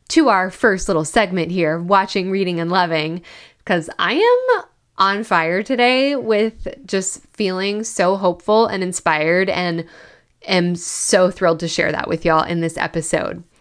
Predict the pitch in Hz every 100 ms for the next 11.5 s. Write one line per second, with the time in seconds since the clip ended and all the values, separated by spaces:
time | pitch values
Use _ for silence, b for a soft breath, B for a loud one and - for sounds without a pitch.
0 | _ - 175 170 165 180 180 - 190 175
1 | - 349 330 226 196 247 - 208 202 208
2 | - 196 175 170 156 147 190 285 B B
3 | B B 185 180 185 180 185 - 160 147
4 | 196 - 214 202 190 - 175 180 175 175
5 | 170 170 170 - - 175 170 170 160 175
6 | 170 160 156 151 156 156 - - - _
7 | _ - 233 180 - b b b b b
8 | b b _ 175 226 392 - 262 202 190
9 | 233 208 202 202 196 190 - 262 320 339
10 | 233 220 226 - 240 233 226 214 175 180
11 | 185 190 214 247